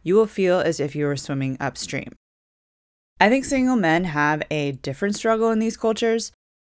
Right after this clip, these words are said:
They're expected to have careers, so that part is never missing in their relationships with their male friends. However, in church cultures, it can be expected that men will do the initiating in romantic relationships.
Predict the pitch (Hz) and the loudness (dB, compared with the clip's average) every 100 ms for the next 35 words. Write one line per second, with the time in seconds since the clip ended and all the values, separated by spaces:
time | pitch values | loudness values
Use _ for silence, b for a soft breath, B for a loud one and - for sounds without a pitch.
0 | _ _ _ _ _ _ _ - 196 247 | _ _ _ _ _ _ _ 0 2 2
1 | - 220 214 226 208 180 165 - 151 143 | 0 -2 -2 -4 0 0 0 -2 -2 0
2 | 143 139 160 151 - - 156 147 151 135 | 0 0 0 0 0 2 2 2 -2 -2
3 | 143 139 135 139 135 135 131 131 127 127 | -2 -2 -2 -6 -4 -4 -4 -6 -6 -8
4 | 123 120 131 123 - 123 123 123 - 190 | -8 -8 -10 -10 -8 -6 -6 -8 -4 -4
5 | 170 - - - - _ - 247 196 180 | -4 -6 -10 -6 -6 _ 4 4 4 0
6 | - 175 165 - 202 - 160 147 - 139 | 0 -4 -4 -4 -4 -8 -12 -8 -6 -4
7 | 143 175 - 165 185 180 214 208 - 262 | -2 -4 -4 -4 -2 -2 -2 -2 -6 -6
8 | - 202 180 175 175 175 175 160 160 156 | -2 -2 0 -2 -4 -6 -6 -6 -4 -4
9 | 151 156 - 143 139 139 139 135 135 135 | -4 -4 -4 -4 -4 -4 -4 -4 -4 -4
10 | 135 - - 143 220 226 - - - - | -6 -10 -8 -2 0 0 -4 -10 -10 -12